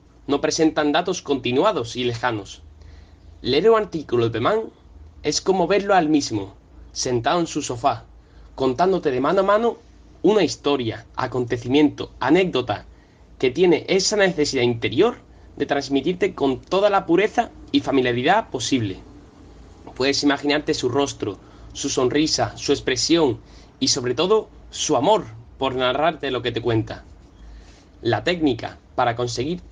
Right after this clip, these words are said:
tan bello estilo no es una fórmula secreta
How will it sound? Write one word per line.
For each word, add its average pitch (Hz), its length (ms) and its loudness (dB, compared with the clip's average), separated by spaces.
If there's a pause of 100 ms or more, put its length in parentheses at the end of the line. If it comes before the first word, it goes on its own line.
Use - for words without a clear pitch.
tan 214 220 0
bello 185 220 0
estilo 214 480 -6 (580)
no 117 140 0
es 143 160 -4
una 143 140 2
fórmula 156 360 0
secreta 147 560 -4